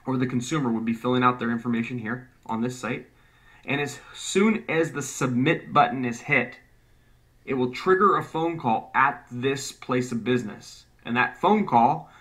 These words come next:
when the, when the business owner answers it, will say,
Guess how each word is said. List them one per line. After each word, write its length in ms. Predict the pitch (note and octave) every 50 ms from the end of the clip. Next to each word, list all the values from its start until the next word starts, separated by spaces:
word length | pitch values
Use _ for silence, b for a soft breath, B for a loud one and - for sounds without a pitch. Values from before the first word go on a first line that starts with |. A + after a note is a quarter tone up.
| B B
when 160 | - C3 C3
the, 140 | C3 B2+ B2 B2 A#2 A#2
when 200 | B2+ C3 C3 B2
the 280 | A#2 A#2 A2+ A2+ A2 A2
business 340 | A2 D3 D3 C#3+ C#3+ B2+ -
owner 220 | C#3 C3+ C#3 -
answers 420 | - B2 B2 A#2+ B2 C3 A#2+ A#2+ -
it, 180 | C#3 D3+ -
will 80 | - A#2+
say, 420 | - - B2+ B2 A#2+ A#2 A2+ A2+